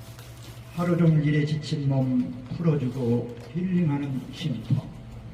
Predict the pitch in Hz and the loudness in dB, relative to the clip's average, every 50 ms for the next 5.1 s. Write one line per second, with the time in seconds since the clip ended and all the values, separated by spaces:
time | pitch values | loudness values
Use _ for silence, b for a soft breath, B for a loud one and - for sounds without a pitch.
0 | - - - - - - - - - - - - - - 131 139 160 170 - 170 | -14 -14 -14 -14 -14 -14 -14 -14 -14 -14 -14 -10 -4 -2 2 4 4 4 4 2
1 | 175 175 - - 151 170 165 170 170 165 160 160 165 165 160 160 151 147 151 - | 2 4 4 6 6 8 8 8 6 6 6 6 8 8 8 8 6 4 2 0
2 | - - - - 185 - - 180 175 175 170 143 123 120 113 107 101 - - - | -4 -8 -6 -4 -4 -2 2 2 0 2 0 0 2 2 0 0 -4 -8 -12 -12
3 | - - - - - - - - - - - - - - - - - - - - | -14 -14 -14 -16 -16 -16 -16 -16 -16 -16 -16 -16 -16 -16 -16 -16 -18 -4 -2 -2
4 | 185 185 - - 156 160 156 147 127 143 135 139 139 135 135 131 131 127 127 - | 0 0 0 2 4 4 6 6 4 4 2 2 2 2 4 4 2 2 0 -4
5 | - | -8